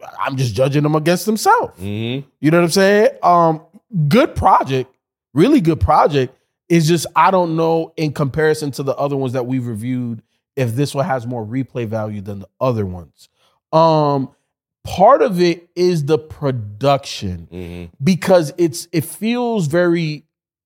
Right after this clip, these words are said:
Speaker 1: artsy. It's, it's, it's not, and there's no bop to it, in my
Speaker 2: Mm-hmm.
Speaker 1: opinion. You know what I'm saying? Like, uh, Carduni. You know what I'm saying? The fucking, um, the, the, uh, the hi-hats, you know what I'm saying, coming in is just,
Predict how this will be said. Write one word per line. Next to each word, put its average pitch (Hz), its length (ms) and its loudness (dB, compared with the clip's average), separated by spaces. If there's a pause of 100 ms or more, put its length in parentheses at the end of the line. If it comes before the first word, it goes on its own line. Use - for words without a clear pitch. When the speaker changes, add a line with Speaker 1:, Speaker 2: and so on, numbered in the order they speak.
Speaker 1:
artsy. 123 640 0 (500)
It's, 160 260 0
it's, 165 300 0
it's 165 260 -4
not, 185 560 0 (360)
and 190 100 4
there's 208 100 4
no 214 140 2
bop 170 560 0
to 123 220 -4
it, 85 140 -14 (300)
in 160 120 0
my 170 200 4
Speaker 2:
Mm-hmm. 98 100 -2
Speaker 1:
opinion. 113 380 -6 (340)
You 156 80 0
know 190 80 6
what 190 80 0
I'm 196 40 -6
saying? 190 200 2 (180)
Like, 165 340 2
uh, 156 560 2 (340)
Carduni. 151 600 2 (540)
You 170 80 2
know 185 80 6
what - 20 6
I'm 180 60 2
saying? 180 240 2 (300)
The 165 120 2
fucking, 190 460 0
um, 135 640 0 (840)
the, 156 160 2
the, 156 280 2
uh, 143 360 2
the 123 80 -2
hi-hats, 160 680 0
you 160 80 -4
know 160 60 0
what 156 80 -2
I'm - 20 -
saying, 156 140 -2
coming 156 300 -4
in 160 180 -2
is 139 120 -6
just, 151 220 -8